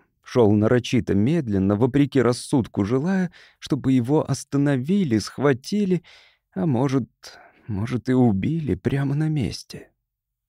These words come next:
Сопротивление при аресте, статья сомнительная, туманная, однако ее никто не отменял. Он взял со стола пузатую янтарную бутылку, прочел золотую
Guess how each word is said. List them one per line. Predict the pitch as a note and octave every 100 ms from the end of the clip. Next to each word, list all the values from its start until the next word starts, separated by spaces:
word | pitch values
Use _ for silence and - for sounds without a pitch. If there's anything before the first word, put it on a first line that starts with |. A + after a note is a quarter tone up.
| _
Сопротивление | - A#2 A#2+ G2+ A#2 A#2 A2 A2
при | F#2+ A2
аресте, | A2+ C3 D#3 - G2+
статья | F#2+ C3 A#2 A#2+
сомнительная, | - A#2 B2+ F3 A2+ G2 G2 G2
туманная, | B2 A#2+ D#3+ E3 A2 G2 F2+ - - - _ _
однако | C3 C3 F3+ F#3+
ее | F#3 A2+ B2
никто | D3 - - G2+ G2 - _
не | A2+
отменял. | G2+ - D#2+ G1+ - - - _ _ _ _ _ _ _ _ -
Он | A#2+
взял | G#2+ A#2 B2+
со | A2 A#2
стола | - B2 A#2
пузатую | B2+ A#2+ A#2 A2 A2+
янтарную | A2 B2 B2 A2 G#2 A2
бутылку, | B2 B2 G3 F#3+ F#3
прочел | - C3+ - E3 F3
золотую | C#3+ C3+ - A#2+